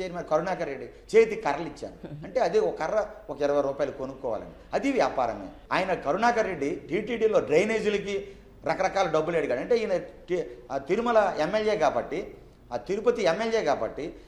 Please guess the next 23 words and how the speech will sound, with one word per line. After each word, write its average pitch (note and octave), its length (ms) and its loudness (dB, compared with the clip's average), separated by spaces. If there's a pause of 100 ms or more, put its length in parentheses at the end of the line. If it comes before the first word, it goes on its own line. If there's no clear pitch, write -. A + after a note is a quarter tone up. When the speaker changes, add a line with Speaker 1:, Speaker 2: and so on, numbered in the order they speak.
(140)
Speaker 1:
ఆయన A#3+ 260 2
తిరుపతిని A3+ 680 -2 (180)
వెంకటేశ్వర G#3+ 500 2
స్వామి G#3+ 220 0
డబ్బులు G3 300 4
తీసేసి, G#3 640 -4 (200)
ఆ, F3 240 0
డెవలప్ G#3 380 4
చేసుకుంటే A3+ 340 0
మళ్ళీ A3+ 220 -2
ఓట్లు F3 320 2
పడిపోతాయి, C3 480 0
మళ్ళీ A#3+ 340 -2 (180)
నాయకుడిని F3 420 2
అయిపోతాను, B2 460 -6 (260)
మళ్ళీ A#3+ 280 -4
దోపిడీ G3 380 2
చేసుకుంటాను. C#3+ 840 -6
Speaker 2:
ఓకే. C3+ 280 -10
Speaker 1:
కాబట్టి A#3+ 300 0
దాన్ని G#3+ 360 0
హైకోర్టు G3 600 0
కొట్టివేసింది. D#3+ 720 -4